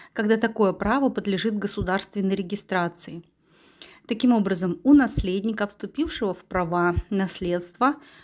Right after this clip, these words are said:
право собственности на наследованное имущество возникает со дня открытия наследства,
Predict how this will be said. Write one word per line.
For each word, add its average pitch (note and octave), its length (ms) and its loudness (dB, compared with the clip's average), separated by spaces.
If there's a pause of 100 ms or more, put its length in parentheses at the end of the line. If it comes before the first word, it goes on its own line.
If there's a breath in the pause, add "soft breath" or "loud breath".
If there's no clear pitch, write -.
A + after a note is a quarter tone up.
(300 loud breath)
право A3 340 4
собственности G#3+ 840 0
на G3+ 240 4
наследованное F#3+ 800 -2
имущество C4+ 580 4
возникает G#3+ 680 -2
со A3+ 100 -2
дня A#3 260 0
открытия A3+ 480 -2
наследства, F3+ 760 -2